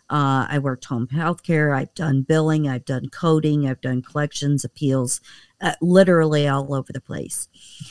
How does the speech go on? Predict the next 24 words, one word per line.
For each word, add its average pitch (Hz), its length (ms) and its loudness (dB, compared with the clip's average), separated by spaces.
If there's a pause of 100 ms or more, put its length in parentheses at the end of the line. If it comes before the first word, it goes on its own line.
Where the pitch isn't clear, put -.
(200)
And 170 160 2
so 160 280 2
I 160 200 6
have 185 200 2
seen 156 420 0 (140)
every 156 380 -2
side 139 800 -2
of 139 240 -4
the 135 80 -2
medical 127 460 -2
industry. 123 680 -8 (100)
Um, 123 440 -6 (140)
one 143 160 -2
of 143 60 0
my 139 160 0
other 135 200 -4
really 135 240 -2
good 135 220 -4
friends 127 600 0
is 131 340 -2
a 131 440 0 (360)
infectious 143 1080 -2
disease 135 640 -2
microbiologist. 120 1400 -4